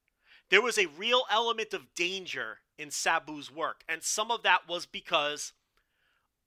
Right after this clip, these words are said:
of the botches, both worked and legitimate. I thought Sabu botching most of the time enhanced his matches. They, they,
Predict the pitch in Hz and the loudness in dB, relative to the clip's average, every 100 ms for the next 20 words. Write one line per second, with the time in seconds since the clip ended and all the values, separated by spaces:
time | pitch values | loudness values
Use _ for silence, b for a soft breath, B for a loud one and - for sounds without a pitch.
0 | - 170 - 220 254 220 - - - - | -2 -2 2 10 10 10 2 -14 -12 -8
1 | 160 - 127 143 196 - - _ _ _ | -8 -10 -6 -4 -2 -6 -12 _ _ _
2 | _ _ _ _ - 156 156 175 247 254 | _ _ _ _ 0 2 0 -4 0 -2
3 | 139 - _ _ _ _ _ _ _ _ | -2 -16 _ _ _ _ _ _ _ _
4 | _ _ _ _ _ _ - - - 302 | _ _ _ _ _ _ 8 8 8 4
5 | 269 208 _ - - 208 208 208 147 156 | 4 2 _ -4 4 4 4 -4 -2 2
6 | 196 240 - 113 110 _ _ _ _ _ | 4 2 -4 -10 _ _ _ _ _ _
7 | _ _ _ _ _ _ _ _ _ _ | _ _ _ _ _ _ _ _ _ _
8 | _ 143 202 262 - 247 - - 156 175 | _ 0 0 0 -4 -8 -10 -2 0 0
9 | 262 302 _ _ _ _ _ _ _ _ | -2 -10 _ _ _ _ _ _ _ _
10 | _ _ _ _ _ 202 214 - 233 262 | _ _ _ _ _ -8 -6 0 0 0
11 | - 208 190 247 285 - - 165 165 - | -4 -8 0 0 0 -4 -10 -10 -8 -6
12 | 196 | -6